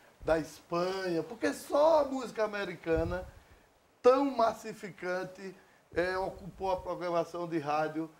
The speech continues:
né, nos anos oitenta, setenta, com espe-, e, e, é, especificamente em oitenta? O próprio Ariano dizia,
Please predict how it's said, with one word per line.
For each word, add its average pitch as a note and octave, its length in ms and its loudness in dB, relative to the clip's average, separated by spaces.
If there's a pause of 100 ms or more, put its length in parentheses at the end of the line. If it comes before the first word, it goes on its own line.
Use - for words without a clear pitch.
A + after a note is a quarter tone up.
(260)
né, E3+ 320 2
nos E3+ 320 -6
anos F3 320 -2
oitenta, F#3 720 -4
setenta, C#4 800 -2
com A3+ 120 -10
espe-, A3 340 -2 (340)
e, - 140 -8 (160)
e, G3 280 -2
é, F3 220 2
especificamente F3+ 880 -6
em - 20 -2
oitenta? A3+ 540 -2 (460)
O F#3 80 -2
próprio G3+ 380 4
Ariano A3 420 2
dizia, F#3 560 0